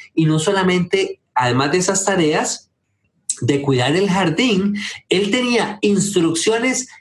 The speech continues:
clarísimas de parte del Altísimo de que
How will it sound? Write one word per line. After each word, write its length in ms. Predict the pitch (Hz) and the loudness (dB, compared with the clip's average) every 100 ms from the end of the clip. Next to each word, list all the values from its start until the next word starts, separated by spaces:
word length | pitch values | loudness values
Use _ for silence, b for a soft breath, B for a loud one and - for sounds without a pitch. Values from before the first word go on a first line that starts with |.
| _ | _
clarísimas 720 | 165 147 143 214 - 139 120 | -2 0 2 0 0 0 0
de 100 | 120 | -4
parte 340 | - 175 180 190 | -2 -2 0 0
del 80 | |
Altísimo 680 | 139 113 214 214 254 247 247 B B _ | 0 0 -2 0 0 -2 -4 B B _
de 340 | 127 165 165 | 0 0 0
que 420 | 151 147 143 143 | 0 0 0 -6